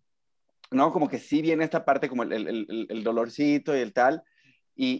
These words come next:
y creo que es bien importante dejarse llevar y, y, y dejar que las cosas sucedan y no dejar de comunicar, porque también es una experiencia que, que, que puede llegar a ser un poco cansada. Entonces,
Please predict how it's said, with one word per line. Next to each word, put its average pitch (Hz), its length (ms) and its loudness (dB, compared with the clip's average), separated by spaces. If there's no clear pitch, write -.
y 120 60 -4
creo 143 180 0
que 151 100 -2
es 135 100 -4
bien 143 160 0
importante 135 480 -2
dejarse 127 440 0
llevar 120 560 0
y, 107 260 -6
y, 101 680 -8
y 113 100 -10
dejar 117 400 -2
que - 80 -4
las 123 140 0
cosas 127 180 -8
sucedan 120 420 -2
y 135 120 2
no 156 100 2
dejar 165 260 2
de 160 120 0
comunicar, 127 500 -2
porque 104 220 -16
también 135 440 -2
es - 320 -8
una 123 160 -6
experiencia 117 460 -6
que, 104 220 -10
que, - 200 -18
que 107 120 -8
puede 120 320 0
llegar 117 260 2
a 117 60 -2
ser 117 140 -10
un 113 100 -8
poco 117 180 -12
cansada. 104 560 -4
Entonces, 117 520 -4